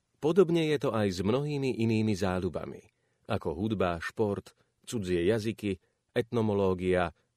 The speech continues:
rádioamatérstvo, letecké a lodné modelárstvo a podobne.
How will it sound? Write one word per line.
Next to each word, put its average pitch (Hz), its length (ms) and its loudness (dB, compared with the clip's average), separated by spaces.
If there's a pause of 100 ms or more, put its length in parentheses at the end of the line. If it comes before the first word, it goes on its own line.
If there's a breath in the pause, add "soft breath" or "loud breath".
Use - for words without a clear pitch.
rádioamatérstvo, 98 1400 0 (320)
letecké 123 640 -2
a 104 160 -2
lodné 87 320 0
modelárstvo 98 800 -2 (160)
a 107 160 -10
podobne. 90 480 -8